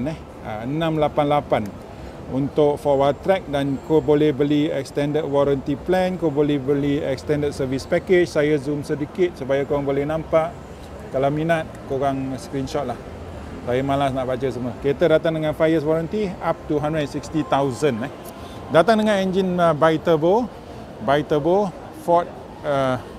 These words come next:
Wa-, Ranger Wildtrak sekarang datang dengan styling yang agak lain sedikit.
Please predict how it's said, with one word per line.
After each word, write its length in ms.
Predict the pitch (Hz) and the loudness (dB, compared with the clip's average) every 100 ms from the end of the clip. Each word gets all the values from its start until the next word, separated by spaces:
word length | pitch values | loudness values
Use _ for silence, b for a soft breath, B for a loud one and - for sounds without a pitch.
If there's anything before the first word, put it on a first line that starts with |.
| - - - - - - 123 | -16 -16 -14 -14 -14 -10 -8
Wa-, 80 | - | -6
Ranger 400 | 123 147 151 156 | 0 2 4 4
Wildtrak 560 | 151 147 151 - 165 - | 6 6 4 0 -6 -6
sekarang 480 | - 151 165 190 160 | -2 2 2 2 0
datang 320 | 147 160 147 | 0 0 -2
dengan 320 | 143 139 139 | -2 -2 -4
styling 480 | - 139 139 143 135 | 0 0 2 0 -2
yang 80 | 135 | -2
agak 240 | 131 135 | -4 -4
lain 400 | 131 127 135 131 | -2 0 0 0
sedikit. 400 | 123 120 117 120 | -2 -6 -4 -6